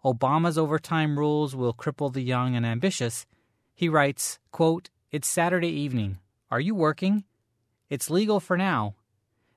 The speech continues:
Next year this time, it will be illegal unless you ding your employer for overtime pay. If your employer doesn't agree to shell out,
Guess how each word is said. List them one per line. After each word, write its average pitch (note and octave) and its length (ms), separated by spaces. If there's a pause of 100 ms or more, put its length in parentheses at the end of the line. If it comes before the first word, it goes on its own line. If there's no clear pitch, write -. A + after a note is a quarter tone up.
Next D#3 320
year D#3+ 140
this D3+ 240
time, C#3+ 500 (240)
it C3 80
will C3 220
be C3 280
illegal C3 680 (280)
unless D3 360
you D#3 60
ding D#3+ 260
your E3 120
employer C3+ 440
for - 200
overtime B2 460
pay. A#2+ 380 (640)
If C3+ 160
your C#3+ 140
employer C#3+ 460
doesn't C#3 540
agree C#3 400
to A#2+ 100
shell C3+ 360
out, B2 360